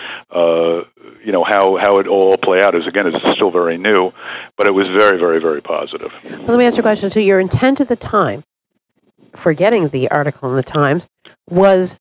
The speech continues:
Speaker 2: to achieve what?
Speaker 1: There's two things we, we want to achieve with, with Extreme is a good example. We want to achieve, uh, there's, there's the consumer side of the business where, um,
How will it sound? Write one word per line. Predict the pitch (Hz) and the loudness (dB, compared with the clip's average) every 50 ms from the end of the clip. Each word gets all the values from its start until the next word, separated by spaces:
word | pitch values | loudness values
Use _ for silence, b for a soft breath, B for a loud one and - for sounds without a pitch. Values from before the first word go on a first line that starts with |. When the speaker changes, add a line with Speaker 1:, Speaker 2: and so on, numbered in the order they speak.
| _ _ _ _ _ _ - | _ _ _ _ _ _ -16
Speaker 2:
to | - - - 214 196 185 | -12 -6 -2 0 0 2
achieve | 107 - - - - - 165 170 160 143 | 0 0 -2 -4 -4 -2 0 0 0 0
what? | 151 143 139 139 - - - - _ _ B B B B B B B B B B B B - | -2 -2 -2 -2 -2 -6 -12 -20 _ _ B B B B B B B B B B B B -2
Speaker 1:
There's | 135 135 - | 0 0 2
two | - - 226 208 | 2 0 0 0
things | - - 165 151 147 117 | 0 0 0 2 2 2
we, | 117 117 113 - - | 2 2 0 0 0
we | 110 113 | 0 2
want | 110 110 107 | 2 2 2
to | 104 101 | 2 0
achieve | 95 - - - 101 92 82 87 | 0 0 0 2 0 0 0 0
with, | 87 82 - - - - | 0 0 -2 -4 -10 -4
with | 95 87 82 - - 78 - - | -2 -2 -2 -4 -8 -16 -12 -10
Extreme | 92 - - - - - 107 92 87 82 80 | -6 -2 0 0 0 0 -2 -2 -2 -4 -6
is | 82 80 | -8 -12
a | 90 | -8
good | 82 - 98 92 | -2 -2 0 0
example. | 87 82 87 87 87 85 85 82 - - _ _ _ _ _ _ _ _ _ _ _ _ _ _ _ - _ _ _ | 0 -2 -2 -2 0 0 -2 -4 -8 -18 _ _ _ _ _ _ _ _ _ _ _ _ _ _ _ -20 _ _ _
We | - 104 | -8 -2
want | 107 120 131 160 | 0 0 2 4
to | 170 | 4
achieve, | 151 135 135 131 113 107 101 101 95 87 - - - _ _ | 2 2 2 2 2 2 2 2 2 0 -2 -6 -6 _ _
uh, | - 92 90 90 87 - - 92 - - | -4 -2 0 0 -2 -4 -8 -20 -14 -4
there's, | 95 98 98 95 92 87 - - - | 0 0 2 2 2 0 -4 -4 -2
there's | - 98 101 92 - | -2 -2 0 -2 -4
the | - | -8
consumer | - - 113 110 - 101 - - 190 170 139 - | -4 -4 0 0 0 0 0 0 0 0 0 2
side | - - 95 90 87 85 85 85 | 2 2 2 2 2 0 0 -2
of | 90 85 | -6 -10
the | 85 87 | -12 -10
business | 82 87 92 90 90 87 - - - - - - B B B B B B B B B B B | -4 0 0 0 0 -2 -6 -4 -4 -4 -4 -4 B B B B B B B B B B B
where, | - 101 98 98 98 98 95 92 - - | 0 2 4 4 4 4 0 -2 -2 -2
um, | 98 92 90 90 90 | -2 -2 -2 -4 -10